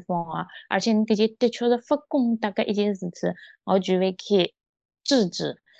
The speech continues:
还有一点的影响就是，在面对搿种难人辰光，可是做到不卑不亢。我不会因为对方那个男的就想着去讨，讨好子，或者去做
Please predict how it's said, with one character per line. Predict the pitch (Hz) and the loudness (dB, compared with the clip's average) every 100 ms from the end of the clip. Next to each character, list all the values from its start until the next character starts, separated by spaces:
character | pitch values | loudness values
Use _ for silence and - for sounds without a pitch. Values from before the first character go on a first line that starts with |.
| - _ _ _ - | -20 _ _ _ 0
还 | 214 190 | 2 4
有 | 233 | 2
一 | - | 0
点 | - 254 226 | 0 0 0
的 | - | -2
影 | 214 185 | -2 -4
响 | 180 190 | -4 -8
就 | 180 180 | -2 0
是， | 180 - _ _ _ _ _ _ _ - - _ _ _ | 0 -2 _ _ _ _ _ _ _ -20 -20 _ _ _
在 | - 240 233 - | 4 4 2 -2
面 | 196 208 214 220 | 6 8 8 6
对 | 220 220 214 | 4 4 4
搿 | 196 | 0
种 | 208 202 | 2 4
难 | 214 208 170 | 4 4 0
人 | 151 165 202 | -4 -8 -6
辰 | 240 233 | -4 -2
光， | 190 143 _ _ _ | -2 -2 _ _ _
可 | - 240 214 | -4 0 0
是 | 208 - | -2 -2
做 | 247 220 | 2 2
到 | 220 208 185 - _ _ | 2 0 0 -4 _ _
不 | 277 | 0
卑 | 240 - 233 | 2 2 0
不 | 226 156 | 0 -8
亢。 | - 202 160 _ _ _ | -8 -12 -12 _ _ _
我 | - 226 | -2 0
不 | 254 | 2
会 | 247 247 | 2 2
因 | 240 233 | 2 0
为 | 233 | -2
对 | 233 220 | 2 2
方 | 220 214 | 2 -2
那 | 214 | 0
个 | 220 | 4
男 | 220 208 147 | 6 6 2
的 | 156 | -4
就 | 185 | -4
想 | 185 202 190 | -4 -4 -4
着 | 185 | -6
去 | - 202 | -6 -10
讨， | - - 220 175 - - - | -8 0 0 0 -8 -18 -6
讨 | 226 220 | 2 2
好 | 214 220 208 | 4 2 2
子， | 208 190 - _ _ _ | 2 0 -2 _ _ _
或 | - 185 | -2 0
者 | 214 214 | 2 2
去 | 220 | 0
做 | - 226 | 0 0